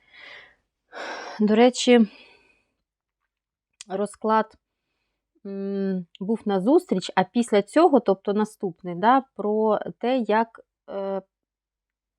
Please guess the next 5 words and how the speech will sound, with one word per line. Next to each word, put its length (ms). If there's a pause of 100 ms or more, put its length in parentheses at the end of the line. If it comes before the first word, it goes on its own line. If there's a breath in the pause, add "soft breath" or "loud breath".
(140)
ставляться 640
до 160
України 840
на 200
зараз 640